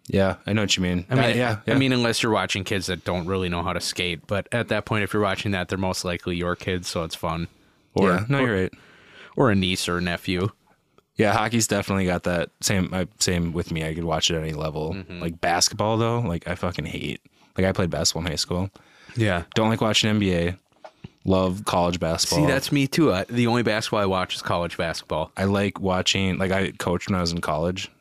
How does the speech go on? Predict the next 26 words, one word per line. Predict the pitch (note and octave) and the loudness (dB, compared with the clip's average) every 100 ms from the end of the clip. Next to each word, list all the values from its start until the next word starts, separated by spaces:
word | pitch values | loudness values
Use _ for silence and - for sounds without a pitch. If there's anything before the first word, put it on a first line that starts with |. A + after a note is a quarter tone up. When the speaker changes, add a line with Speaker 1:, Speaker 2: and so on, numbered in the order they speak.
| _ | _
Speaker 1:
like | E2+ | -4
at | D#2 - | -4 -4
the | C2+ C#2+ - | -6 -6 -6
high | D#2 | -2
school, | - F#2+ G2 - F2+ | 0 0 -2 -4 -4
and | F#2 | 0
I | |
Speaker 2:
Yeah. | F#2+ | 2
Speaker 1:
always | E2+ - | 0 0
told | E2+ E2 | -4 -2
kids, | F#2 D#2+ | -2 -2
I | |
was | E2+ | -6
like, | F2 | -4
"If | G#2+ | 0
you | |
wanna | A#2 E2+ | 2 2
learn | D#2+ E2+ F2 E2 | -2 -2 -2 -2
basketball, | D#2 E2+ - G2+ A2 A#2 - _ _ _ - _ - | -2 -2 -2 0 0 -2 -8 _ _ _ -20 _ 0
watch, | E2+ E2 G2 | 0 2 0
like, | F2 | -2
women's | D#2 E2 D#2 D2+ D2 - - | -2 -2 -2 -6 -8 -6 -4
college | - B1 - | -4 -6 -10
basketball." | - - - - - - | -8 -4 -4 -6 -16 0
Speaker 2:
Interesting. | C3+ B2 - G#2 F2 | 2 2 -2 0 0
Why? | F#2 G2+ F2+ | 0 0 -2